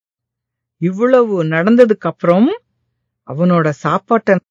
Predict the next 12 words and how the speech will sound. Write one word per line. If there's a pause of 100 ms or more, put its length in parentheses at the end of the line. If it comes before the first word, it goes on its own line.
நான் (120)
எடுக்கிறதே
இல்ல. (1200)
சூடக்கண்ணா (120)
ஒரு
நாள்
என்னை
பார்த்து, (1120)
"இந்த
ஓட்டாண்டி
எலிய (120)
பாரேன்,